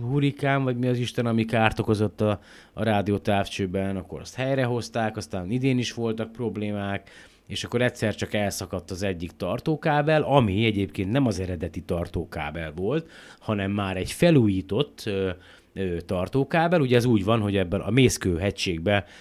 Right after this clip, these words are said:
ö, vájták bele ezt a tányérformát, és akkor három f-, oszlop van, azt hiszem, három, három oszlop van, amire meg felfüggesztették magát ezt a adóvevőt. Hát ugye úgy tudod, olyasmi, mint egy parabola antenna, csak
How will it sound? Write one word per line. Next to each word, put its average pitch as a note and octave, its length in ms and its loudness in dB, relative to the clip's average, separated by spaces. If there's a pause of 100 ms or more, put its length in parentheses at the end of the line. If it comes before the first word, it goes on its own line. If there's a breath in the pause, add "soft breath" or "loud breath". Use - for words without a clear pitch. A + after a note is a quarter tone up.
(140 soft breath)
ö, F2+ 200 0 (100)
vájták F#2 580 2
bele F#2 220 2
ezt E2+ 280 -2
a F2 40 -4
tányérformát, B2+ 1120 2 (340 soft breath)
és - 160 -4
akkor G2+ 240 -2
három F#2 680 4 (360)
f-, - 260 -10
oszlop F#2+ 520 -2
van, B2+ 160 0
azt C#3+ 160 0
hiszem, D#3+ 360 0
három, F#2 400 0 (380 soft breath)
három G2+ 380 2
oszlop F2 360 -2
van, E3 200 6 (220 loud breath)
amire A#2+ 280 4
meg A#2 140 2
felfüggesztették A2 1040 0
magát F#2 340 -2
ezt G2+ 200 -4
a F#2+ 180 4 (300 soft breath)
adóvevőt. F#2+ 560 4
Hát A2 120 2
ugye C3 200 6
úgy C#3+ 80 4
tudod, B2+ 240 2
olyasmi, G#2 260 4
mint G2+ 120 0
egy G2 100 -4
parabola F2 460 -4
antenna, C3+ 420 0
csak A2+ 180 -2